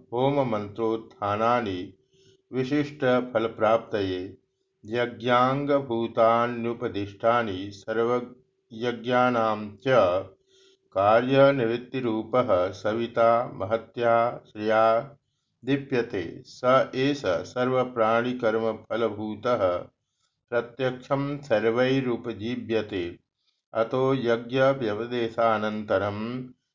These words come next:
तत्कार्यभूतसवितृविषयम् उपासनं सर्वपुरुषार्थेभ्यः श्रेष्ठतमफलं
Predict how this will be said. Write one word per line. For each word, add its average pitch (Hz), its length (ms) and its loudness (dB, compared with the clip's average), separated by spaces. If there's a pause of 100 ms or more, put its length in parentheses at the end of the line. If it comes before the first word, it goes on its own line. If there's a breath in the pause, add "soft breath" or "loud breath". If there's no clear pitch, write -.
(140)
तत्कार्यभूतसवितृविषयम् 123 3000 0
उपासनं 107 1000 -2 (500)
सर्वपुरुषार्थेभ्यः 117 2000 4 (960)
श्रेष्ठतमफलं 135 1600 -2